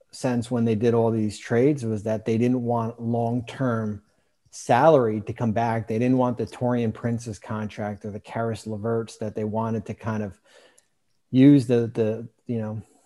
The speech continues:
two week or the two months before the deadline, kind of as that, um, the, the audition. And, you know, it's funny, you know,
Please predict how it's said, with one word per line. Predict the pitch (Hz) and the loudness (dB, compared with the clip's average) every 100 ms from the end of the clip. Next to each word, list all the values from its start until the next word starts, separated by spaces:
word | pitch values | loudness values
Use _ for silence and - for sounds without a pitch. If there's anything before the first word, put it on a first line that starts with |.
| _ | _
two | - 151 | -2 2
week | 131 127 127 | 6 6 4
or | 139 117 | 4 2
the | |
two | 110 - | 4 6
months | 139 131 123 | 6 6 2
before | - 110 - 120 | -2 -6 0 0
the | 110 | 2
deadline, | 95 120 123 113 107 | 4 4 4 2 0
kind | 104 117 | 0 0
of | 117 | 2
as | 113 107 | 2 2
that, | 110 110 110 - - - _ _ | 2 0 -2 -14 -20 -20 _ _
um, | - 113 110 107 | -6 -4 -4 -4
the, | 117 117 | -4 -4
the | 120 123 | 0 0
audition. | 110 104 147 - 123 | 2 4 4 6 2
And, | 117 110 110 110 | 2 2 0 -2
you | 143 151 | -2 2
know, | 180 | 4
it's | 196 | 2
funny, | - 196 196 165 139 | 2 4 4 4 -2
you | 107 139 | -4 -2
know, | 139 127 135 | 0 0 -2